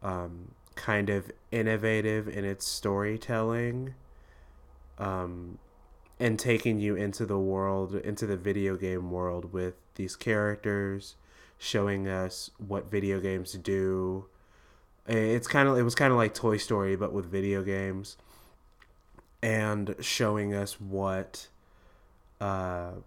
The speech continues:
what the video game world is like when, you know, when we're not around.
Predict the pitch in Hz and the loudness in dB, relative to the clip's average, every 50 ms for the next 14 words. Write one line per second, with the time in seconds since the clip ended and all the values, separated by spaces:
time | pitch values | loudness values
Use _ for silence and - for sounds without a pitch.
0 | - - - - _ - - - - - - 117 95 104 107 107 104 101 - - | -20 -20 -20 -20 _ -20 -20 -20 -16 -12 -10 -6 -2 0 2 2 2 2 0 -2
1 | - - 107 90 98 101 101 101 98 98 95 95 101 95 92 90 85 90 90 90 | -2 -2 0 2 2 2 4 4 4 2 2 0 0 0 0 -2 -2 -2 -2 -2
2 | 90 90 85 90 90 85 85 87 87 90 90 90 87 85 - - 92 90 87 87 | -2 -2 -2 -4 -4 -6 -6 -6 -4 -4 -4 -4 -4 -6 -8 -8 -8 -6 -6 -6
3 | 87 87 87 85 - - 98 90 87 85 85 85 87 - - - - 95 92 90 | -6 -8 -8 -10 -8 -8 -8 -6 -6 -8 -8 -10 -12 -14 -12 -8 -6 -4 -4 -4
4 | 87 87 90 90 90 87 85 87 85 87 87 87 87 87 85 87 87 87 | -4 -4 -4 -4 -6 -6 -6 -6 -4 -4 -4 -4 -4 -6 -6 -8 -8 -10